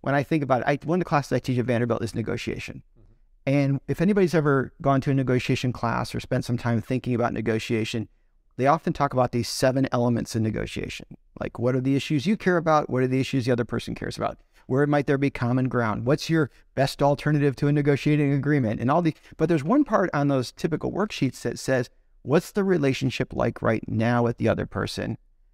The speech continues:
Speaker 1: What do you want it to be like going forward?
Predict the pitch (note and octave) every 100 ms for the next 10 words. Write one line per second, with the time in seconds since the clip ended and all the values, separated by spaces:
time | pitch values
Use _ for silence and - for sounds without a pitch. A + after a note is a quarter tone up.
0 | _ - A#2 E3 - G3+ D3+ C#3 C3+ A2+
1 | A#2+ A#2 A#2+ A2+ A#2+ - A2+ A2 G#2+ -
2 | A#2 G#2+ F#2+ -